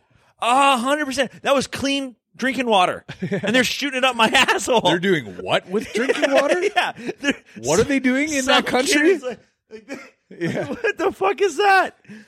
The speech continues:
Speaker 1: What the fuck?" I'm just, like, putting up, like, "I don't even like this," and it's
Speaker 2: Yeah.
Speaker 1: firing it back out.
Speaker 2: <laughs>
Speaker 1: Oh, fuck me, man. It was a nightmare.
Speaker 2: Hans came in a great bit about that too, when he's like, uh, where he's like, uh, "Oh, you know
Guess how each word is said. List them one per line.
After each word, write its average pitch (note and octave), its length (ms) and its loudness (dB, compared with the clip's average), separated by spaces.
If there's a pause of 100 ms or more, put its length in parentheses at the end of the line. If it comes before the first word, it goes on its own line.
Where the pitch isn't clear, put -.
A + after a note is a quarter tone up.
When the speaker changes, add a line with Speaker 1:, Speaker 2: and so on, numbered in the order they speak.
(140)
Speaker 1:
What G4+ 180 -2
the G#4+ 160 2
fuck?" F#4+ 480 -4
I'm A3+ 160 -2
just, B3 200 -2
like, A#3 160 -2
putting A3+ 180 -6
up, A3+ 80 -6
like, A3+ 160 -10 (140)
"I C4+ 100 4
don't E4+ 120 0
even E4+ 180 -8
like E4 260 0
this," E4 400 0
and B3 120 -6
it's A#3+ 100 -4
Speaker 2:
Yeah. - 160 2
Speaker 1:
firing C4 260 4
it - 120 0
back A#3+ 280 2
out. A#3+ 300 4
Speaker 2:
<laughs> - 40 -6
Speaker 1:
Oh, G#3 220 -2 (140)
fuck D#3+ 260 -4
me, D3+ 160 -8
man. C3 240 -4
It E3+ 80 0
was F3+ 160 2
a C#3+ 80 2
nightmare. C3+ 640 -2
Speaker 2:
Hans F3 240 2
came G3+ 140 2
in F#3+ 60 0
a D#3 40 0
great C3+ 180 4
bit B2+ 140 2
about A#2+ 180 2
that A2+ 160 2
too, B2 160 0
when A#2 100 2
he's A2+ 180 0
like, A2 220 2
uh, F#2+ 360 2 (560)
where A#2 80 -4
he's A2 140 0
like, A2+ 260 2
uh, G2+ 320 0
"Oh, C#3+ 180 0
you C#3+ 140 2
know B2+ 400 2